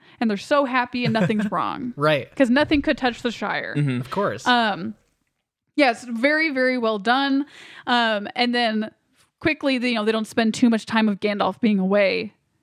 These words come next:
Speaker 1: He comes back and with, with his, what knowledge he has of the ring and basically says, "Frodo, you have to take it to Rivendell. Or no, you have to take it to Bree. I
Speaker 2: Yeah.
Speaker 1: will meet you there. I can't
Speaker 2: At the Prancing
Speaker 1: I
Speaker 2: Pony.
Speaker 1: can't accept the ring because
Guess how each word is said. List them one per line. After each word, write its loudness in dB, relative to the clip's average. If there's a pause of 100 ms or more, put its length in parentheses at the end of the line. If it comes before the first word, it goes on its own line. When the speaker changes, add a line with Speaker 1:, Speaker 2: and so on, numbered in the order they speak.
(120)
Speaker 1:
He -6
comes -2
back -2 (280)
and -2
with, -2
with 2
his, -2 (120)
what 2
knowledge -4
he -4
has -2
of 0
the 2
ring -2 (100)
and 0
basically -2
says, -4
"Frodo, 2
you -2
have -2
to -2
take -2
it -6
to -10
Rivendell. -6 (460)
Or 6
no, 4
you -2
have -4
to -4
take 0
it 0
to 0
Bree. -8 (280)
I 4
Speaker 2:
Yeah. 6
Speaker 1:
will 2
meet -2
you -4
there. -4
I 6
can't -2
Speaker 2:
At -4
the 0
Prancing -2
Speaker 1:
I 6
Speaker 2:
Pony. -4
Speaker 1:
can't 2
accept -2
the 0
ring 0
because -4